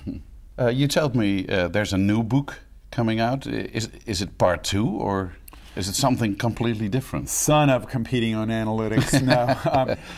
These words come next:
Speaker 2: it's, uh, called Analytics at Work, and it's really,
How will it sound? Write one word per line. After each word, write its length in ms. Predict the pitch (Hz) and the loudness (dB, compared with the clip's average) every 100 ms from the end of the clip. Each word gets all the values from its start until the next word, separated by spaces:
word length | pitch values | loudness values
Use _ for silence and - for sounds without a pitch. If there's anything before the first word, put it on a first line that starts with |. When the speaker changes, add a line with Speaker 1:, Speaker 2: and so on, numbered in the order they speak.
| 147 - | -10 -4
Speaker 2:
it's, 500 | 143 151 147 - - - | -2 -2 -8 -14 -6 0
uh, 380 | 135 131 131 | 4 4 2
called 360 | - - 135 127 | 2 0 0 0
Analytics 640 | 143 160 170 160 160 - 147 | 0 2 2 2 -2 -2 -2
at 180 | 131 | -2
Work, 680 | 127 160 170 139 139 139 - - | 0 2 4 4 0 -4 -10 -4
and 240 | 135 131 | -2 0
it's 260 | 135 - 139 | -2 -4 -4
really, 640 | 143 180 165 156 139 | 0 2 2 2 0